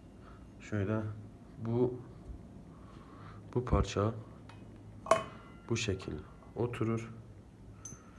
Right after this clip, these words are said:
Bilya üstüne şu şekil gelir.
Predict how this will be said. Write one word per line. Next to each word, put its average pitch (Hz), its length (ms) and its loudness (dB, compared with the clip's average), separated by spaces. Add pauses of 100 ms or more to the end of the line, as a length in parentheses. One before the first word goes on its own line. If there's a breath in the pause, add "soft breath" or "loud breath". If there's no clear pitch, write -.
(2500 loud breath)
Bilya 107 380 6 (880)
üstüne 110 480 4
şu - 180 -2
şekil 104 300 2
gelir. 101 280 8